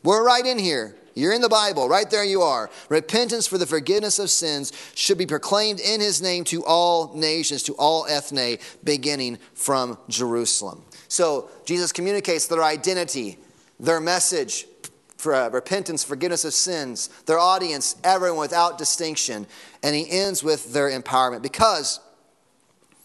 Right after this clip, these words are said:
how in the world is this gonna be accomplished?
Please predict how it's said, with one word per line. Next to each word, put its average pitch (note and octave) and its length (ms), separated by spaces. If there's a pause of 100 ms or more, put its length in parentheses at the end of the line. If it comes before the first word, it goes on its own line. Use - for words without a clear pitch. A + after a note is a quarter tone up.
(500)
how A3+ 340
in F#3 80
the D3 80
world C#3+ 220
is A#2+ 100
this B2+ 140
gonna A2 160
be G2+ 100
accomplished? - 680